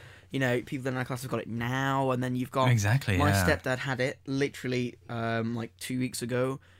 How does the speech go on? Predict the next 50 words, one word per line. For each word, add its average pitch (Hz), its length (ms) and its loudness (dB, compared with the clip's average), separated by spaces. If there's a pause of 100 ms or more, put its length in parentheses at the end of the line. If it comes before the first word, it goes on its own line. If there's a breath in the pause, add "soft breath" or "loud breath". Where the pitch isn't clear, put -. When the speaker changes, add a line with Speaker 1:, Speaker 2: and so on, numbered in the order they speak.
(240 soft breath)
Speaker 1:
He 127 520 -2
felt 131 360 -4
un-, 120 180 -4
he 131 140 -6
was 120 140 -6
said 120 180 -4
he 120 60 -4
felt 120 280 -4
w-, 117 160 -6
unwell, 120 380 -2
had 127 160 -2
a 127 40 -6
shower 127 380 0
when 123 100 0
he 117 80 -2
did 117 120 -2
it. 120 80 -4
He 113 80 -8
did 123 140 -2
a 113 40 -8
test, 131 300 -4
had 117 100 -8
a 117 40 -8
shower, 123 280 -4
came 127 220 -6
down, 123 180 -2
it - 40 -6
was - 100 -14
positive. 131 460 -4
So - 120 -6
we 120 80 -4
locked 151 280 0
him 165 140 4
away 147 220 8
in 143 80 4
his 131 120 -2
room. 143 480 4 (340 soft breath)
And, 135 580 8
uh, 143 40 8
Speaker 2:
<laughs> - 20 10
Speaker 1:
literally, 160 340 6
I 135 40 6
think 156 140 0
the 147 60 0
Speaker 2:
Threw 127 140 8
Speaker 1:
best 104 100 12
Speaker 2:
away 98 120 10
Speaker 1:
thing, 92 80 8
Speaker 2:
the 92 80 6
key. 90 380 4